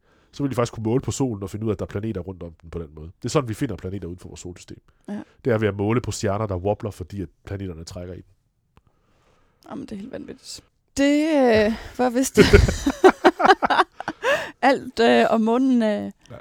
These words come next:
Speaker 2: for denne gang. Øh, er der noget, vi mangler at snakke om?
Speaker 1: <laughs> Og jo, øh, jeg kan se, du har stillet mig et spørgsmål, hvordan ved, ved vi fra andre planeter, hvordan deres liv ser ud uden måne?
Speaker 2: Ja.
Speaker 1: Sagen er det, at, øh, der findes kun én planet, vi kender med liv, og det er vores, så nej. <laughs> Øh,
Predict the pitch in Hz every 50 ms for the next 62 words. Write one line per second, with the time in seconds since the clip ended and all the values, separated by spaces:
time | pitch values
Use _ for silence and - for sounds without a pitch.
0 | - _ _ _ - - 214 208 233 240 240 262 240 220 214 208 208 202 208 -
1 | - 226 214 208 208 202 202 - - - _ - - 214 208 208 214 226 233 -
2 | 226 220 214 220 214 214 226 226 220 208 - 220 226 233 226 214 202 _ _ _
3 | _ _ _ _ _ - - 160 - - - 104 117 123 95 110 110 107 107 107
4 | 107 - 151 135 98 95 151 139 123 107 - - 127 131 135 117 - - 120 117
5 | 135 120 101 101 98 110 123 120 113 120 139 - - 117 113 143 139 120 101 -
6 | 107 113 131 - - 120 123 123 110 98 101 101 110 110 110 98 - 143 175 143
7 | - 117 110 113 113 104 101 101 101 98 95 92 95 95 95 - _ _ _ _
8 | _ _ _ - 208 214 220 - - - 143 135 117 107 104 113 123 120 104 95
9 | 113 104 98 104 98 - 123 117 - - 131 127 - - 131 127 - 113 120 123
10 | 101 90 87 107 117 123 107 92 95 117 123 123 - _ _ - - - 113 104
11 | 107 113 123 123 127 - - _ - 101 95 117 117 117 - 139 - - - 262
12 | - - - 240 - - - - - - 349 - - - 320 339 - - - 339
13 | - - 403 466 494 466 415 - - - - - 330 - - -